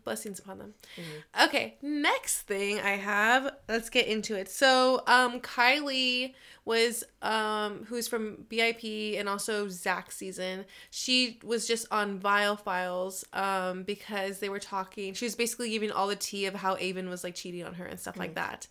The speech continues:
Speaker 2: Yeah.
Speaker 1: Which is pretty interessante. Long story short, um, Aven, they were basically together for,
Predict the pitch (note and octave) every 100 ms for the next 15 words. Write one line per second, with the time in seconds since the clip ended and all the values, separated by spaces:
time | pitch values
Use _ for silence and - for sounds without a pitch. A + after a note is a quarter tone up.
0 | - D#3+ D#3 - A4+ A#4+ - G#4+ D#4+ D4+
1 | - F#3+ G#3 A3+ C#4 C#4 - - - D4+
2 | E4+ F#4 F4+ D#4+ - G#3+ A3 C4 - -
3 | A#3 A3 G#3 G3+ G3+ G#3 - - - A#3
4 | B3 A#3 C4 B3+ B3+ C4 C4 A#3 B3 C4+
5 | C#4+ D#4 C#4+ C#4 C4+ C#4+ C#4+ C#4 C4 A3+
6 | A3+ B3+ B3+ B3 A3 G#3 G3+ G3+